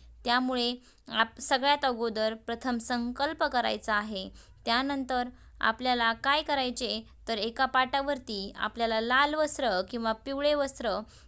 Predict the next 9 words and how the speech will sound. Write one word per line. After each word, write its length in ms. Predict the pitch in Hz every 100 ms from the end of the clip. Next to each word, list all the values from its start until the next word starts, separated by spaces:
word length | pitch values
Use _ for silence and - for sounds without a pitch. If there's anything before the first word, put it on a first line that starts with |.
| -
अंथरायचे 560 | 226 240 262 269 262
आहे. 460 | 240 220 208 190 - - - - -
तिथे 400 | 262 302 269 220 220
तुम्हाला 520 | 240 247 262 214 202 - - -
श्री 140 | 294 294
दत्त 300 | 320 311 320
गुरु 280 | 269 262
महाराजांचा 680 | 240 247 240 240 285 294 240 208
फोटो 580 | - 277 - 247 208 -